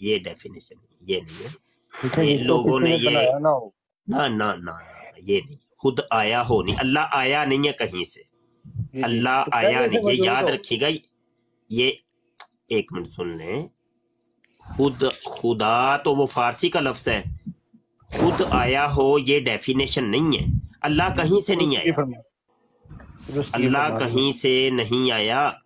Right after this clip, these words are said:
Speaker 2: जी, जी।
Speaker 1: ये अकीदा है, ये, यही मसले हैं ना, ये मसाइल हैं कि भाई पहले अपना अकीदा टाइट होना चाहिए,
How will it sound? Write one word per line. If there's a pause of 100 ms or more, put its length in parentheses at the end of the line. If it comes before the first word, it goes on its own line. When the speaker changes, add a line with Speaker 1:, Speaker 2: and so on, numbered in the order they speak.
(760)
Speaker 2:
जी,
जी। (300)
Speaker 1:
ये
अकीदा
है,
ये, (400)
यही
मसले
हैं
ना,
ये
मसाइल
हैं (500)
कि
भाई
पहले
अपना
अकीदा
टाइट
होना
चाहिए,